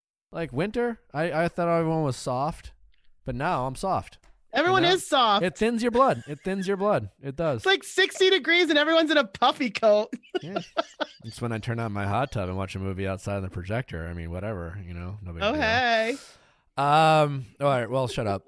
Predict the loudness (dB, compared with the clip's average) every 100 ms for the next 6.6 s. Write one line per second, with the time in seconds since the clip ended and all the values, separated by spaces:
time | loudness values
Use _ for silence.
0 | -4 -2 -2 -2 -2 -2 -2 -4 -2 0
1 | 0 -4 -6 -4 -2 -4 -6 -8 -8 -6
2 | -8 -6 -8 -6 -6 -6 -4 -2 -2 -2
3 | -4 -4 -4 -2 -2 -2 -2 -4 -10 -10
4 | -6 -4 -4 -6 -8 -10 -12 -10 -8 -8
5 | -6 -6 -6 -6 -6 -8 -10 -10 -8 -8
6 | -10 -10 -8 -8 -10 -10